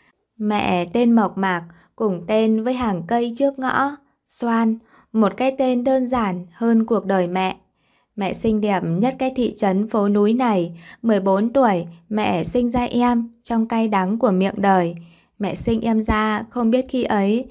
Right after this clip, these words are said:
là mẹ điên hay tỉnh. Nhưng có lẽ điên vẫn hơn là tỉnh, để mẹ phải nghe những lời cay đắng.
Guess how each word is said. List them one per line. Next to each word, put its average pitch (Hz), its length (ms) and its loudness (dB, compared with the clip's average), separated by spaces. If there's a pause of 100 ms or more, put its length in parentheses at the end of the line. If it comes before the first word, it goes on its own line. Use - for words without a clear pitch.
(240)
là 233 160 0
mẹ 202 220 2
điên 262 280 4
hay 262 260 -2
tỉnh. 180 300 -2 (420)
Nhưng 226 180 0
có 196 180 0
lẽ 233 460 -2 (280)
điên 233 300 2
vẫn 254 160 -4
hơn 247 260 0
là 196 140 2
tỉnh, 170 400 0 (300)
để 214 140 0
mẹ 202 360 0
phải 190 180 -2
nghe 254 280 0
những 269 180 -2
lời 220 240 0
cay 254 240 -2
đắng. 233 380 0